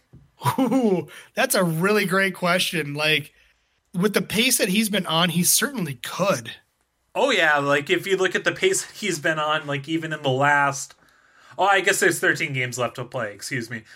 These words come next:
Speaker 2: But if
Speaker 1: Yeah,
Speaker 2: you
Speaker 1: no,
Speaker 2: look
Speaker 1: he
Speaker 2: at the pace
Speaker 1: definitely
Speaker 2: he's been
Speaker 1: could.
Speaker 2: on in the last month or so, like, he's on track to obliterate it by, like, next week.
Speaker 1: Yeah, uh, it'd be awesome if he could. Um,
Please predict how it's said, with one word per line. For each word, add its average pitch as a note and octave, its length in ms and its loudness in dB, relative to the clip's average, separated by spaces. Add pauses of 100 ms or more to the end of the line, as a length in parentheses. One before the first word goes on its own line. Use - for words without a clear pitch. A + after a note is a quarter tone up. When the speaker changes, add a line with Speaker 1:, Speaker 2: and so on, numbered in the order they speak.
(160)
Speaker 2:
But C#3+ 160 0
if D#3 60 0
Speaker 1:
Yeah, F#3+ 100 2
Speaker 2:
you E3+ 60 2
Speaker 1:
no, F3+ 80 2
Speaker 2:
look E3+ 80 0
Speaker 1:
he F#3 100 2
Speaker 2:
at D#3+ 80 0
the D#3 60 -6
pace F#3+ 80 2
Speaker 1:
definitely F#3 240 -2
Speaker 2:
he's C#3 120 -4
been D#3+ 180 0
Speaker 1:
could. - 20 -2
Speaker 2:
on D3 300 -4 (100)
in D#3 80 -12
the D3 80 -2
last C#3 480 -2 (200)
month C#3 360 0
or C#3 100 0
so, A#2 480 -2 (500)
like, C3+ 360 0
he's D#3 240 -6
on D#3 160 2
track D3+ 240 4
to D#3 100 2
obliterate C3+ 540 2
it C3 100 -2
by, B2 140 0
like, A#2+ 260 0
next A#2+ 300 -8
week. A2 320 -10 (1120)
Speaker 1:
Yeah, D#3+ 300 0 (220)
uh, F3+ 300 2
it'd E3+ 320 -2
be F3 400 2 (320)
awesome F#3 420 2
if D#3+ 120 0
he D#3 100 -2
could. D#3+ 420 2 (380)
Um, D#3 540 2